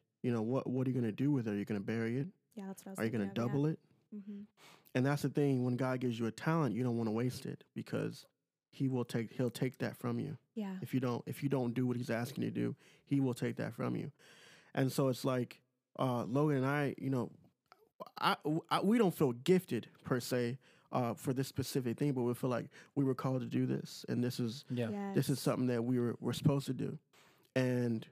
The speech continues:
Speaker 1: one of the first conversations that we had was like, the moment that we don't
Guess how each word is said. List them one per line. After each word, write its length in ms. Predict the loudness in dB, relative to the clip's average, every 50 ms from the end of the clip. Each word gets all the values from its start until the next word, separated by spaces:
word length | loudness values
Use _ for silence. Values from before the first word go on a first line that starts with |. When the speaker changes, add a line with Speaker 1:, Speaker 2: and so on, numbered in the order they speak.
| -20 _ _ _ _ _ _ _ _ _ _ -8 -2
Speaker 1:
one 160 | 2 4 4 4
of 80 | 4 4
the 60 | 4
first 240 | 4 4 4 2 2
conversations 480 | 0 0 2 0 0 0 0 -2 0
that 100 | 0 0
we 100 | 0 0
had 420 | 0 0 -2 -2 -2 -4 -6 -10 -14 _ _ _ _ _ _ _ _ _ _ -4 -2
was 220 | -2 0 0 0
like, 320 | 0 0 -2 -4 -6 -12 _ _ _ _ _ _ _ _ _ _
the 100 | 2 4
moment 300 | 4 6 6 6 6 6
that 80 | 6 4
we 140 | 4 4 4
don't 320 | 4 4 2 2 0 -2